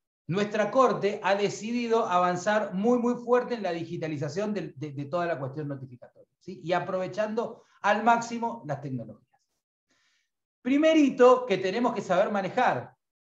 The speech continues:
tres nueve ocho nueve, acuerdo tres nueve ocho nueve. ¿Cuáles fueron los problemas pandémicos? Llegó dos mil veinte, llegó marzo, un día hicimos una actividad, fuimos a comer un asado con Don Jara, con Bieli, con Ordóñez, algunos más, comimos el asado, al lunes siguiente, pa, no se podía ir a trabajar más,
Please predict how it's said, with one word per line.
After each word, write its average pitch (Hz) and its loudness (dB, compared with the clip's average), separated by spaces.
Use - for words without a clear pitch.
tres 240 4
nueve 240 4
ocho 214 -4
nueve, 190 -2
acuerdo 220 -2
tres 208 -4
nueve 196 -2
ocho 170 -6
nueve. 127 -6
¿Cuáles 302 6
fueron 254 4
los 196 4
problemas 185 -2
pandémicos? 117 -6
Llegó 220 0
dos 208 4
mil 247 0
veinte, 247 2
llegó 175 -2
marzo, 214 0
un 170 -8
día 190 2
hicimos 180 -2
una 196 0
actividad, 196 4
fuimos 196 -4
a 170 -2
comer 180 -4
un 180 -6
asado 170 2
con 151 -6
Don 151 -4
Jara, 208 2
con 143 -2
Bieli, 190 -4
con 143 -6
Ordóñez, 185 -4
algunos 185 2
más, 247 6
comimos 247 2
el 233 2
asado, 269 6
al 202 2
lunes 262 0
siguiente, 262 -2
pa, 180 2
no 190 -6
se 196 -8
podía 202 -6
ir 196 0
a - -6
trabajar 165 -4
más, 113 -10